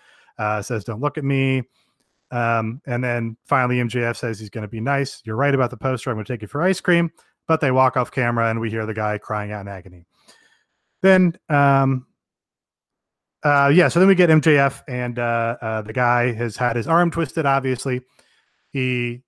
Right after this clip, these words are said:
uh, agrees with M J F about the poster now, and he seems to be in some pain.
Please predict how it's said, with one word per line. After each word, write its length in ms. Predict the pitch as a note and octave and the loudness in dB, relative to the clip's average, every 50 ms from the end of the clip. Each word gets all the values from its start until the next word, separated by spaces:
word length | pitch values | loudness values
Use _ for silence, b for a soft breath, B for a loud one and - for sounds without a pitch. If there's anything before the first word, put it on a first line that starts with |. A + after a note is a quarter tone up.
| _ _ | _ _
uh, 180 | D3+ C3 B2+ B2+ A#2 | -8 -6 -6 -4 -4
agrees 540 | A#2+ A#2 B2+ C#3 C#3 C#3 C3+ C3 - - C3 | -6 -4 -4 -4 -4 -4 -4 -6 -8 -10 -8
with 200 | B2 B2 - C3 | -8 -6 -4 -6
M 100 | A#2+ A2+ | -6 -4
J 140 | B2 B2 | -4 -4
F 120 | A#2+ A#2 G2+ | -4 -4 -4
about 140 | A#2 A#2 A2+ | -6 -6 -6
the 80 | A#2+ | -6
poster 380 | - - D3+ D3 - - D3 C3+ | -4 -2 -2 -2 -4 -4 -6 -4
now, 400 | C3 C3 C3 B2+ B2+ B2 C3 _ | -2 -2 -2 -2 -2 -4 -8 _
and 140 | B2 A2+ A2+ | -12 -10 -10
he 80 | A#2 G#2+ | -10 -10
seems 240 | - B2+ A#2 G#2+ | -10 -10 -10 -10
to 80 | - A2+ | -10 -8
be 80 | A#2+ A#2 | -8 -8
in 100 | A2+ G#2+ | -8 -8
some 220 | - C3 A#2 G#2+ | -8 -8 -8 -6
pain. 320 | - B2 A#2 A2+ A2 A2 | -8 -8 -8 -8 -10 -12